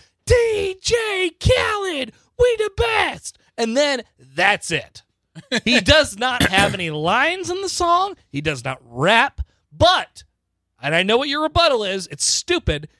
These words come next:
Speaker 1: he does bring them all together. He does. It's true. It's a fact. But
Speaker 2: Why is
Speaker 1: but <laughs>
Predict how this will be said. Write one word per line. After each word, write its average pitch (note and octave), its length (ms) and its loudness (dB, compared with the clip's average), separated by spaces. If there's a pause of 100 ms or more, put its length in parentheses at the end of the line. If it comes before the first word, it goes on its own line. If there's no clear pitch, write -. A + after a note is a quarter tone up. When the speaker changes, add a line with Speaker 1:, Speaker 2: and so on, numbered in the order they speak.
(160)
Speaker 1:
he G#3 160 0
does A3 420 2
bring A3 320 -6
them A3+ 240 -4
all F#3 240 -2
together. E3 880 -6 (180)
He F#3+ 100 -2
does. D#3+ 640 -2
It's - 140 -10
true. D3 460 -4 (180)
It's D3 160 -6
a C3+ 60 -6
fact. - 580 -2 (320)
But E3 360 2 (680)
Speaker 2:
Why B3+ 280 2
is G4 160 4
Speaker 1:
but F4+ 520 2 (1080)
<laughs> E4+ 100 -2